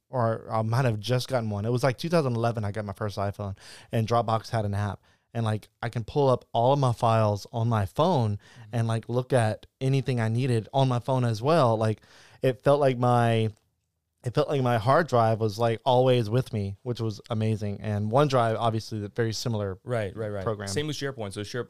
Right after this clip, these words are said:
Speaker 2: OneDrive is, like, your personal cloud storage. And then SharePoint is broken out. You've got, you can have taxonomy of files, and you can have accounting files, and you can have sales files, and you can have operations files, and have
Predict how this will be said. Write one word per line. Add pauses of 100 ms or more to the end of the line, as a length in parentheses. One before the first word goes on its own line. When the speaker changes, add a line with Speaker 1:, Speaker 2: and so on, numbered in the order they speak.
Speaker 2:
OneDrive
is,
like, (380)
your
personal (440)
cloud
storage. (320)
And
then
SharePoint
is
broken
out.
You've
got,
you
can
have
taxonomy
of
files,
and
you
can
have (400)
accounting
files,
and
you
can
have (100)
sales
files,
and
you
can
have (400)
operations
files,
and
have